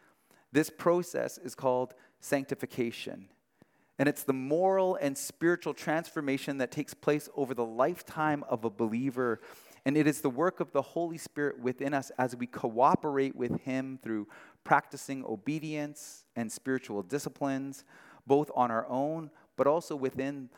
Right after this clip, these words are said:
the life of the community of faith. In Ezekiel thirty-six,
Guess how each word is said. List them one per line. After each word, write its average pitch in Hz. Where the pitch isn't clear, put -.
the 117
life 131
of 110
the 110
community 113
of 101
faith. -
In 135
Ezekiel 165
thirty-six, 131